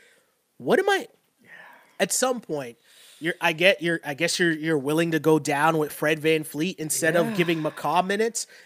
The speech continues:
Speaker 1: and saying, "Hey, at least McCaw's gonna run around and maybe get you an offensive rebound or maybe get you a steal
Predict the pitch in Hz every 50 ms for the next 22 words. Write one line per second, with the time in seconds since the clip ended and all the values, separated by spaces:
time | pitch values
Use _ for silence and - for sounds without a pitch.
0 | _ - 170 165 147 - 190 175 165 160 160 151 160 190 185 165 135 113 - -
1 | - - - 160 151 175 196 - - 196 - - 185 175 180 165 151 180 160 147
2 | 143 160 165 170 170 160 156 156 160 160 160 165 160 156 143 156 147 160 165 165
3 | 170 160 147 165 165 - - 175 160 151 151 160 165 - 180 165 156 - 170 139
4 | 131 147 165 170 151 151 131 113 104 - - - - - - 131 131 160 180 185
5 | 190 165 175 170 - - 175 160 156 - - - 170 175 175 165 131 104 101